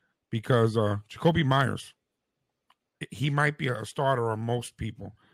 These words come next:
and if he's not, he probably should be. He's ha-, he's having a wonderful year. He's having a wonderful year, and this is just a good matchup against the Chargers for him. So, Jakobi Meyers, start him.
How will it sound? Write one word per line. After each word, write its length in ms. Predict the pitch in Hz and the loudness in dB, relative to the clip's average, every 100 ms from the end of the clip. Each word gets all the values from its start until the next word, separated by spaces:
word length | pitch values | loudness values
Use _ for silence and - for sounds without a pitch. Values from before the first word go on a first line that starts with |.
| _ _ | _ _
and 120 | 110 | -4
if 60 | 107 | -4
he's 180 | 107 101 | -4 -4
not, 280 | 127 135 151 | -2 -2 -4
he 100 | 110 | -12
probably 360 | 107 127 123 113 | -8 -6 -4 -6
should 340 | - - 113 | -8 -6 -6
be. 220 | 107 95 110 _ _ _ _ _ _ _ _ | -6 -8 -10 _ _ _ _ _ _ _ _
He's 160 | 120 120 | -4 2
ha-, 160 | 131 | 2
he's 220 | 113 139 | 2 -2
having 260 | 135 117 113 | -2 -2 -4
a 80 | 101 - _ _ 113 113 - _ _ _ _ 120 | -10 -14 _ _ -18 -18 -20 _ _ _ _ -8
wonderful 480 | 113 139 123 - 113 | 0 0 0 -6 -8
year. 240 | 98 - - _ _ _ | -8 -10 -16 _ _ _
He's 100 | 113 | -4
having 180 | 123 127 | -2 0
a 40 | |
wonderful 460 | 123 135 147 139 135 | -2 -2 -2 -6 -6
year, 320 | 120 123 117 - | -4 -4 -6 -8
and 360 | 110 104 98 104 | -6 -4 -6 -8
this 180 | 127 139 | -10 -10
is 160 | 113 107 | -14 -14
just 140 | 110 | -16
a 40 | |
good 240 | 110 113 113 | -12 -10 -8
matchup 440 | 113 107 - 104 - - | -8 -10 -10 -14 -14 -18
against 360 | 110 107 104 _ _ | -12 -12 -12 _ _
the 40 | 107 | -12
Chargers 420 | 107 98 107 110 | -8 -8 -10 -18
for 140 | - | -16
him. 180 | 98 110 _ _ _ _ _ _ _ | -18 -18 _ _ _ _ _ _ _
So, 440 | - 117 101 95 _ _ _ | -4 -2 -2 -8 _ _ _
Jakobi 300 | 104 156 131 | -6 -4 -2
Meyers, 360 | 123 120 101 - | -4 -4 -6 -12
start 280 | - 117 | -6 -4
him. 100 | 101 | -6